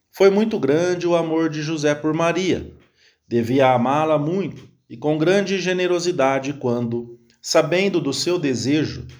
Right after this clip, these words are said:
de manter a consagração que havia feito a Deus,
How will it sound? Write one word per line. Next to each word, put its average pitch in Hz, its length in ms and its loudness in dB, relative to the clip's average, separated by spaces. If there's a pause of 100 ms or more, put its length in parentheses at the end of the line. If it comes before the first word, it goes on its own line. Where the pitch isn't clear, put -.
(160)
de 123 120 -4
manter 170 420 2
a 165 40 4
consagração 160 960 0
que 151 80 -6
havia 120 320 0
feito 107 300 -6
a - 20 -8
Deus, 160 560 -2